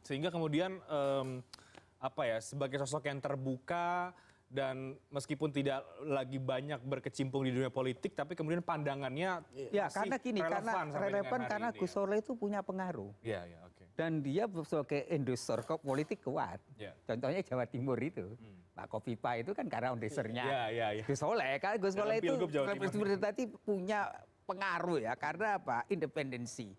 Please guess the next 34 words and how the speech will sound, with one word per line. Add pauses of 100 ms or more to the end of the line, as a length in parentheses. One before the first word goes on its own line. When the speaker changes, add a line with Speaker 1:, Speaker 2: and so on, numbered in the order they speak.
(120)
Speaker 1:
Hmm.
Speaker 2:
Dan
Gus
Soleh
itu
kritis.
Ketika
agama
masuk
dalam
ruang
politik, (160)
Speaker 1:
Hmm. (240)
Speaker 2:
dia
akan
memberi
warning. (180)
Speaker 1:
Hmm. (320)
Oke.
Speaker 2:
Dan
itulah
yang
harus
kita
lihat
sosoknya
dari, (240)
sebenarnya
Gus
Soleh
itu
lebih
pada
kiai